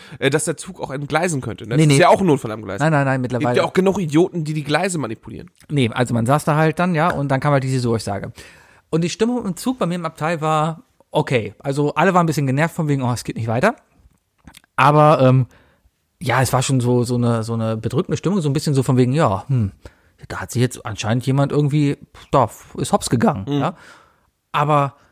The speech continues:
Speaker 2: ich fand's lustig, wie die Leute damit umgegangen sind, weil da haben wildfremde Leute haben angefangen, miteinander zu reden. Ich hab mit meiner Nachbarin, das war so eine siebzigjährige Berlinerin, die irgendwie ihre Enkel hier besucht hat, ja, äh, dann auch, ja, erzählt und so,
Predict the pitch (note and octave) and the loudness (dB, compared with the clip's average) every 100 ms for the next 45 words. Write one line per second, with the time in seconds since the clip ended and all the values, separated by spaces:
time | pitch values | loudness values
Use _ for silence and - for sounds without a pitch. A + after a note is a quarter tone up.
0 | _ _ _ _ _ _ _ D3+ - D#3 | _ _ _ _ _ _ _ -8 -4 -4
1 | - - _ - C#3+ F#3+ A3 G3 F3 F3+ | -6 -16 _ -8 -6 -4 -4 -2 2 2
2 | F3+ D#3 D#4 D4+ G#3+ D#3 B2 A2 E3+ D#3+ | 0 -2 -4 -2 -2 0 -2 0 2 4
3 | E3+ A#3 D4 C#4+ B3+ C#4 C4 E3+ F#3+ F3+ | 4 2 -2 -4 -2 -2 -2 -2 -2 -2
4 | F3 D#3 C#3+ C3+ C3 - D3+ A3+ A3 A3+ | -2 0 0 0 -2 -2 -2 0 -2 -6
5 | - E3 F#3 D#3+ D3+ C#3 C#3 C#3+ F3+ A3+ | -4 -2 -2 -2 0 2 0 0 0 0
6 | - D3+ C3+ B2 D#3+ D3+ D#3 C#3+ E3+ - | 0 2 2 2 0 0 0 -2 -6 -10
7 | D#3+ D#3+ D#3 C#3+ E3+ E3+ A2+ G3 - _ | -4 -2 0 0 2 2 0 -2 -4 _
8 | - D#3 C#3 B2 A#2+ D#3 A#2 A2+ A2 A#2 | -2 0 0 0 -2 0 0 2 0 -2
9 | A2+ E3+ - E3+ - - - - - C3+ | -2 -4 0 -2 -4 -20 -20 -10 2 4
10 | C3+ - _ _ - F3 F3 - - D#3 | 4 -2 _ _ -4 2 0 0 0 2
11 | A#2+ - _ _ _ - - - C#3+ G3 | 2 -4 _ _ _ -20 -12 -6 0 2
12 | G3+ B2+ C3 | 2 -2 -2